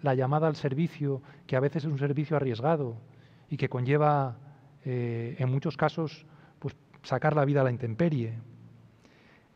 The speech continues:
¿Qué quieres de nosotros, Señor? En el fondo hay esa pregunta, ¿verdad? Cuando yo pensaba en cómo examinar, cómo examinar la vida y cómo examinar esta etapa que nos toca, pues lo que pensaba es que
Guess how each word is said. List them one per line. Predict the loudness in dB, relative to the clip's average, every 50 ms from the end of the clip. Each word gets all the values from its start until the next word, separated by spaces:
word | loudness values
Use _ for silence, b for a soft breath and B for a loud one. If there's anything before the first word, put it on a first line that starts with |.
| b _ _
¿Qué | 2 2 2
quieres | 6 4 4 6 6 2 0
de | 0 -2
nosotros, | -2 -2 -2 -4 -4 -4 -6 -8 -6
Señor? | -6 -4 -2 0 0 0 0
En | -2 -4 -6
el | -6
fondo | -2 0 2 4 4
hay | 4 4
esa | 4 2 0 -2
pregunta, | -2 -2 -4 -4 -4 -4 -4 -4 -6 -6
¿verdad? | -6 -6 -4 -4 -4 -4 -6 -12 -20 -20 -20 -20 _ _ _ _ _ _ _ _ _ _ _ _ B B B B B B B B B B B B B _
Cuando | -2 0 2 4
yo | 4 4
pensaba | 6 6 6 6 6
en | 4 4
cómo | 4 4 4 2
examinar, | 2 2 2 0 2 2 2 2 4 2 2 0 -4 -10 -14 -20 -20 -20 -20 -20 -10
cómo | -4 -2 0 0
examinar | 0 0 0 0 2 2 2 2
la | 2 0
vida | 0 2 2 2 2
y | 2
cómo | 0 -2 -4 -4
examinar | -2 -2 -2 0 2 0 0
esta | 0 -2 -4 -4
etapa | 0 0 0 0 -2 -4
que | -4 -6
nos | -8 -8 -4
toca, | -4 -4 0 0 0 -2 -2 -6 -14 B B B B B B B B B B B B
pues | -6 -4 -2
lo | -2 -2
que | -2 -2
pensaba | -2 -2 -2 -2 2 4 4 4 4 2 0 0 -4 -10 -16 -20 -20 -20 -20 -20 B B B B B B B
es | -2 -2 -2 -2 -4 -10 -12 -12
que | -6 -2 -2 0 0 0 -2 -2 -4 -6 -6 -8 -12